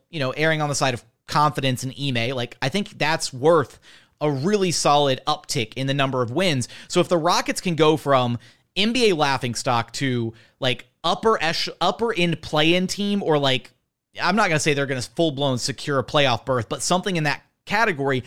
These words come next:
then you can envision a world where Embiid looks at himself and he's like, "Man,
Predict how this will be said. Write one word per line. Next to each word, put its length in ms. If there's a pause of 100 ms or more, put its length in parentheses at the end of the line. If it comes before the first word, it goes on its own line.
(240)
then 160
you 180
can 180
envision 480
a 60
world 320
where 280
Embiid 380
looks 300
at 40
himself 360
and 60
he's 120
like, 120
"Man, 400